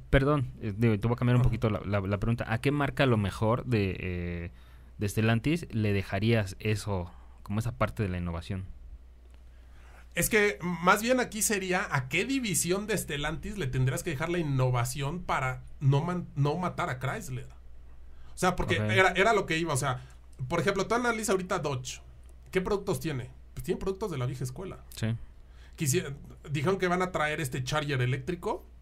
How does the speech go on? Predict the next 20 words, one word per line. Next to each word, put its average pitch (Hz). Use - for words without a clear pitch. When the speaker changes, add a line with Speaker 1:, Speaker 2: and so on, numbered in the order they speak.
Speaker 2:
que, 127
pues, 123
fue 147
así 131
como, 123
"Ah, 156
sí, 156
muy 151
bonito, 143
muy 143
chido, 135
ah, 120
habrá 123
que 135
ver 127
cómo 135
lo 117
recibe 127
el 113
público". 151